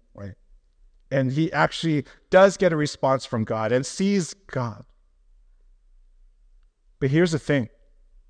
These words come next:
For us, four thousand years later, thousands of years later, from when Job encountered God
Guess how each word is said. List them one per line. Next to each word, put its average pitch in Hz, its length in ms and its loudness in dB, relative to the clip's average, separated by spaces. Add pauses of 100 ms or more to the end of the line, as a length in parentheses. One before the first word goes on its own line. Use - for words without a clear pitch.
(760)
For 139 180 0
us, - 580 -4 (200)
four 180 200 0
thousand 190 380 6
years 175 240 0
later, 139 380 0 (260)
thousands 185 400 4
of 151 120 -4
years 151 280 -4
later, 123 360 -4 (960)
from 139 180 -2
when 147 380 2 (840)
Job 156 300 4
encountered 131 500 -2
God 98 260 -12